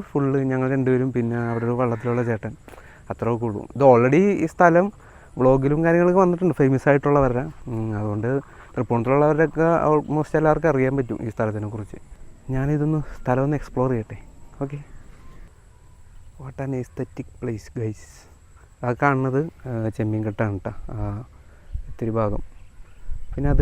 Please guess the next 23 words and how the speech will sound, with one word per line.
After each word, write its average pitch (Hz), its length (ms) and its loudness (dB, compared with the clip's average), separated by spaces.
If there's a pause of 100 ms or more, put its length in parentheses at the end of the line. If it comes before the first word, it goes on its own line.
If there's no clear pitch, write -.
കഴിഞ്ഞിട്ട് 139 420 8 (160)
ഇത് 135 140 4
അവിടെ 123 260 2 (1120)
ഒരു 143 120 0 (260)
വീട് 131 320 0
പോലെ 123 180 2
കണ്ടോ, 101 220 -2 (520)
അതെന്താ 135 380 4
സംഭവം? 127 400 0
വീടാണോ 143 480 2
അതോ 151 120 2 (840)
just 123 240 0 (140)
ടെമ്പററി 120 340 2
ആയിട്ട് 131 180 0 (200)
താമസിക്കാനുള്ളതാണോ? 120 680 -2 (120)
അത് 110 160 -2
അറിഞ്ഞൂടാ. 120 360 -2 (540)
അത് 107 160 -4
ചോദിക്കാനായിട്ടൊന്നും 113 640 0
ആരുമില്ല. 123 260 2 (160)
അറിയാവുന്നവരുണ്ടെങ്കിൽ 143 680 0
just - 180 -4
ഒന്ന് 139 100 0